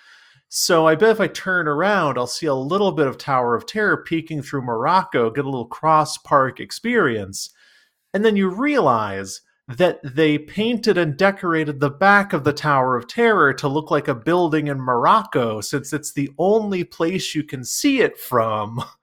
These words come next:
<laughs> in the country pavilions.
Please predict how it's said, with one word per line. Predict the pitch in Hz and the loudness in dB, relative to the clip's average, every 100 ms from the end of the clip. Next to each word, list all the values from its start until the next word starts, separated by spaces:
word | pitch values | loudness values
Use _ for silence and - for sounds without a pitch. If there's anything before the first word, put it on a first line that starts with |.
| _ _ | _ _
<laughs> | _ _ _ _ _ - | _ _ _ _ _ -2
in | 180 190 175 165 | 0 0 -4 -4
the | 147 | -2
country | 147 - 311 233 165 123 | 0 0 0 0 -2 -2
pavilions. | 113 135 107 113 104 107 104 104 | -4 -6 -4 -2 -2 -6 -10 -12